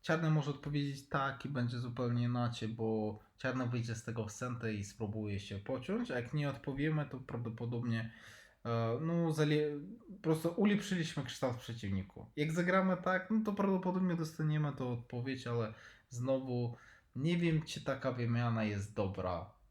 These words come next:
w tym momencie za, e, białych, tak? Także, mm... Nie wiem, czy ten ruch jest okej, bo teraz oddajemy sentę i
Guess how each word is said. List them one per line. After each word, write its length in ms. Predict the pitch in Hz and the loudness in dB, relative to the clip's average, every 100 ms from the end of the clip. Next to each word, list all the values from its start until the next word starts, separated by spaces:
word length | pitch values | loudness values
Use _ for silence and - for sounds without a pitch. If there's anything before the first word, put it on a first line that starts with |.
| _ - | _ -20
w 60 | - | -10
tym 200 | - 139 | 0 2
momencie 600 | 127 113 107 101 104 98 | 4 2 2 -2 -4 -6
za, 520 | 95 90 90 87 - - _ | -6 -6 -6 -8 -10 -16 _
e, 60 | 117 101 90 87 90 98 104 - _ 104 | -8 -6 -6 -8 -8 -10 -14 -20 _ -4
białych, 580 | 101 95 87 80 - - | -2 0 -2 -4 -12 -10
tak? 260 | 87 95 - - - - - | -10 -10 -18 -20 -20 -20 -14
Także, 380 | 117 117 117 110 104 104 - _ _ _ _ - - - - _ _ | -10 -6 -2 0 -2 -10 -20 _ _ _ _ -20 -20 -20 -20 _ _
mm... 840 | 151 165 175 175 175 170 170 160 165 _ _ _ _ _ _ - | 0 4 6 6 6 6 2 -2 -10 _ _ _ _ _ _ -2
Nie 220 | 151 185 | 4 6
wiem, 160 | 170 151 | 6 6
czy 140 | - | 2
ten 140 | - 113 | 0 0
ruch 220 | 110 - | 0 -6
jest 160 | - 104 | -8 -8
okej, 380 | 107 151 190 | -2 0 0
bo 180 | 190 170 | 2 0
teraz 460 | 165 - 180 160 156 | 0 0 2 2 0
oddajemy 480 | 147 147 139 135 123 | -2 0 -2 -2 -6
sentę 520 | - 113 104 117 156 - - _ - _ _ _ _ _ - | -2 -2 -2 -4 -6 -10 -20 _ -20 _ _ _ _ _ -6
i 920 | 135 143 143 135 135 131 131 127 | -2 2 0 2 2 2 2 -2